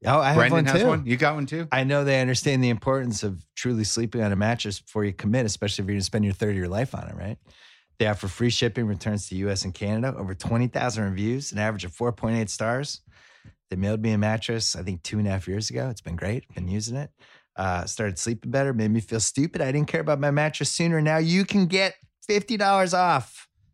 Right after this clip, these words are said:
Speaker 1: any mattress purchase by visiting casper dot com slash B S. Use offer code B S. Terms and conditions
Speaker 2: Or depending on who you like
Speaker 1: apply.
Speaker 2: better. There's a, uh, offer code W T F as well.
Speaker 1: Oh, you, you can put in both.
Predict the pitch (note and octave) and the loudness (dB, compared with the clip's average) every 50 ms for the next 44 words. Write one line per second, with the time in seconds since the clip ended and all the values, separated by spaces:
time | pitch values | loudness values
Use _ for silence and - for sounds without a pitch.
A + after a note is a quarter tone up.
0 | _ _ _ - C3+ C#3 D3 C#3+ C#3+ C3+ C3+ - - G#2+ - - - G2+ F#2+ - | _ _ _ 0 2 2 4 4 4 2 2 0 -4 -8 -6 -4 -2 -2 -2 -4
1 | - F2+ D#2 - - - - - - F#2 F#2+ F#2+ F#2+ E2 E2+ G2+ G#2 F2+ F2+ F#2+ | -6 -10 -10 -10 -12 -14 -16 -8 -6 -4 -2 -2 -4 -4 -4 -4 -4 -4 -4 -4
2 | F#2 F#2 F2 E2+ F2+ - _ _ _ _ - - F#2 F#2+ G2 - - F#2+ F#2+ F#2 | -4 -4 -6 -6 -10 -12 _ _ _ _ -12 -8 -8 -8 -6 -6 -6 -4 -4 -4
3 | F2+ - F#2 F2+ F2 E2+ - - F2 E2 D#2+ - - E2+ E2+ E2 D#2+ - - F2 | -4 -6 -6 -6 -6 -8 -8 -8 -8 -8 -8 -8 -8 -8 -6 -6 -8 -8 -8 -8
4 | D#2+ - - - A#2+ C#3 - C#3 A2+ - A#2+ G#2+ G2 E2+ A2+ A#2 A#2+ A#2+ A#2+ C3+ | -10 -6 -2 -2 -2 -2 -2 -4 -4 -4 -4 -4 -2 -2 0 2 2 2 2 0
5 | D3+ - - - - _ _ _ _ _ _ _ _ _ _ _ _ - - C#3+ | -2 -4 -6 -8 -10 _ _ _ _ _ _ _ _ _ _ _ _ -8 -4 -2
6 | C3+ C#3+ D#3 D#3+ D3 - - - G#2+ F#2+ G#2 G2 G2 G#2+ A2 - - B2+ B2+ B2+ | -2 -2 -2 -4 -4 -6 -6 -6 -6 -4 -4 -2 -2 -2 -2 -2 -4 -4 -4 -4
7 | A#2 - - - - - - B2+ B2 C#3+ C#3 F#3 E3+ D#3 D3 C3+ B2 A2+ A2 A2 | -4 -6 -8 -10 -10 -6 -2 -2 0 4 4 4 6 6 4 4 2 2 2 2
8 | A#2 A#2 A2+ A2 G#2+ G#2+ G2+ G2+ G2 G#2+ G#2+ G#2 F#2+ F#2 - - B2+ A2+ G#2 A2+ | 2 4 6 6 6 6 6 6 4 4 4 4 2 2 2 2 2 2 4 2
9 | G#2+ G#2 F#2 G2 G#2 A#2 A#2 A2+ A2 G#2+ G#2+ A2+ A#2 G#2+ G2+ F#2+ - G2+ F#2+ G2 | 2 2 0 -2 -2 2 2 4 4 4 4 2 2 0 0 -2 -2 0 2 2
10 | G2+ F#2+ F#2+ F2+ - - G2 F#2+ F#2+ F#2 F2 - - - - E2+ D#2 E2 F2 F2+ | 2 4 2 2 0 2 2 4 4 4 2 0 -4 -8 -8 -6 -2 0 2 4
11 | F#2 F2 E2+ E2 E2 D#2 - _ _ _ _ _ _ _ _ - E3 F#3+ F3+ C#3+ | 4 4 4 4 2 -2 -6 _ _ _ _ _ _ _ _ 0 2 2 4 4
12 | D#3+ F#3+ A3 A#3 F3 D3+ D#3 E3+ E3 D#3 D#3+ C#3+ - G#3 G#3 G3 F3 G3+ A#3 A3+ | 4 4 4 4 4 2 2 2 2 2 2 4 4 6 6 6 6 6 6 6
13 | - - | 4 2